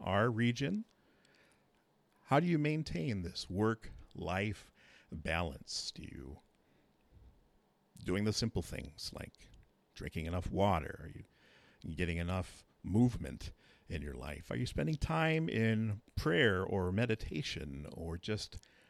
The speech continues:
being able to stop in the midst of all the busyness and breathe? It's an important part of who we are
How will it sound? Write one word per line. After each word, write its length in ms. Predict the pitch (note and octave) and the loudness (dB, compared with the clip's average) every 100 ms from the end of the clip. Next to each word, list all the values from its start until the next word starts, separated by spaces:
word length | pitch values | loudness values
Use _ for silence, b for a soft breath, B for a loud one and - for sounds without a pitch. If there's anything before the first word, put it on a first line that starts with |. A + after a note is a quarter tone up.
| b b - | b b 0
being 220 | B2+ B2+ | 4 6
able 160 | B2 A#2+ | 6 4
to 140 | G2 | -2
stop 680 | - - - D#2+ C#2+ - - - _ _ _ _ _ | -4 -8 -2 2 2 0 -4 -8 _ _ _ _ _
in 140 | E2 | -8
the 60 | D#2 | -2
midst 320 | F#2 A2+ - | -2 -2 -2
of 80 | G2+ | 0
all 100 | G2+ | 0
the 100 | F#2+ | 2
busyness 720 | G2+ A2 E2+ D2 - - - - - - - _ _ _ _ | 0 0 -4 -6 -8 -10 -12 -16 -20 -20 -20 _ _ _ _
and 440 | F2 F2+ E2 E2 D#2+ _ _ - | -4 -2 -4 -8 -12 _ _ -12
breathe? 460 | F#2 G#2 G2 C#2+ - - b b b b b | -4 0 0 -4 -10 -20 b b b b b
It's 100 | - | -10
an 80 | D#2 | -8
important 520 | E2 - G#2+ - A2 | 0 2 2 -2 -4
part 400 | - F2 E2 - - - | -4 -4 -4 -8 -12 -14
of 120 | - | -10
who 140 | - F2 | -6 -4
we 200 | E2 D2 | -4 -2
are 300 | B1+ C2+ | -4 -6